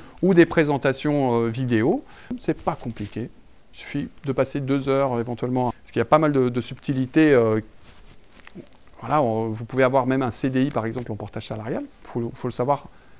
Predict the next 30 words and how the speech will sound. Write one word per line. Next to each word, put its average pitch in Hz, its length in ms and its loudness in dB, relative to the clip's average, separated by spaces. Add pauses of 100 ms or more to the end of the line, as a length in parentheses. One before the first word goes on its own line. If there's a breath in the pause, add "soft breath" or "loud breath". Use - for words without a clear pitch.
ces - 140 -6
subtilités-là. 123 640 -4 (500 soft breath)
Deuxièmement, 208 920 6
je 160 160 0
vous 165 140 -2
conseille 175 460 2
de 143 800 6
réaliser 165 420 4
une 165 100 0
simulation 165 540 -2 (760)
avec 135 140 0
cette 143 160 -4
société 143 340 -2
de 131 60 -2
portage - 320 -8
salarial 113 480 -2
et 147 80 0
de 143 80 2
voir 143 240 4
finalement 175 420 0
de 139 80 2
votre 139 240 -2
facturation, 202 600 2
par 147 140 4
exemple, 143 260 -2
de 131 60 2
cinq 131 160 -4
cents 123 200 -4
euros, 127 260 0 (520 soft breath)
combien 190 380 6